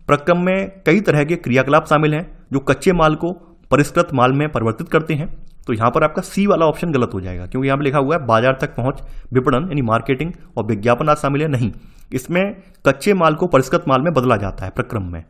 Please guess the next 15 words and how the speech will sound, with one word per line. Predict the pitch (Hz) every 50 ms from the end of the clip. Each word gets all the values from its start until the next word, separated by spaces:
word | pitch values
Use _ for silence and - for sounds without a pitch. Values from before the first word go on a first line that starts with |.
| _ _ - _ _ - - - - - -
तो | 123
यहाँ | 113 117 120
पर | 127 147
आपका | 143 143 - -
सी | 170 - - 175
वाला | 165 151 147
ऑप्शन | 131 - - 175
गलत | 170 135 123 120 -
हो | 104
जाएगा। | 92 98 87 87 90 87 - _ - - - - -
निर्गत | 113 135 143 156 185 185
का | - 202
मतलब | 190 185 175 175 170 196
है | 220 - -
आउटपुट, | 139 123 120 110 - - 104 - -